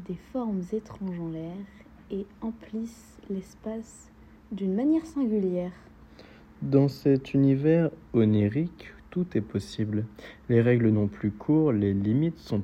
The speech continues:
Speaker 2: invisibles. Tout est mouvement, tout est changement dans ce poème sans règles où la
Speaker 1: La
Speaker 2: liberté
Speaker 1: liberté est
Speaker 2: est reine.
Speaker 1: reine. Comme une pizza.
Speaker 2: Comme une pizza.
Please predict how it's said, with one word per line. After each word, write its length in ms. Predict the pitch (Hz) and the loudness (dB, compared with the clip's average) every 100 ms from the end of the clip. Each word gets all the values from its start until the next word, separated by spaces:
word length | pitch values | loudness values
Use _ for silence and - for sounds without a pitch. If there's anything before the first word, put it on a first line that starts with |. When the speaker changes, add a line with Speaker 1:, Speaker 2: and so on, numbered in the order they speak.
| - | -4
Speaker 2:
invisibles. 600 | 98 95 101 104 107 104 117 - - - | -6 -4 -6 -4 -4 -4 -6 -12 -20 -6
Tout 260 | 180 175 | -6 0
est 60 | 120 | 2
mouvement, 420 | 113 107 113 113 | 4 4 2 2
tout 300 | 110 - - | -2 -8 -4
est 40 | 113 | -4
changement 560 | 110 95 98 98 113 | -2 -4 -2 -2 -2
dans 140 | 139 113 | -4 -6
ce 180 | - 98 | -8 -10
poème 420 | - 123 101 92 | -4 -2 0 -2
sans 260 | - 143 | -4 -4
règles 360 | 107 98 98 104 - | -2 -4 -4 -8 -6
où 80 | 135 | -2
la 140 | 131 | 0
Speaker 1:
La 60 | 107 | 0
Speaker 2:
liberté 600 | 101 110 98 98 - 196 | 0 0 -2 -4 -4 -2
Speaker 1:
liberté 120 | 214 - | -2 -6
est 160 | 196 180 | -6 -4
Speaker 2:
est 40 | 92 | -4
reine. 280 | 185 185 | -2 0
Speaker 1:
reine. 340 | 175 165 160 - - - - - - - - - - - - | 0 0 -2 -6 -12 -20 -20 -20 -20 -20 -20 -20 -20 -20 -12
Comme 120 | 233 233 | -6 -6
une 100 | 208 | -6
pizza. 280 | 202 180 165 185 - - - - - - - - - | -10 -14 -18 -20 -20 -20 -20 -20 -20 -20 -20 -20 -12
Speaker 2:
Comme 100 | 160 | -8
une 100 | 131 | -8
pizza. 380 | - 107 98 | -6 -8 -6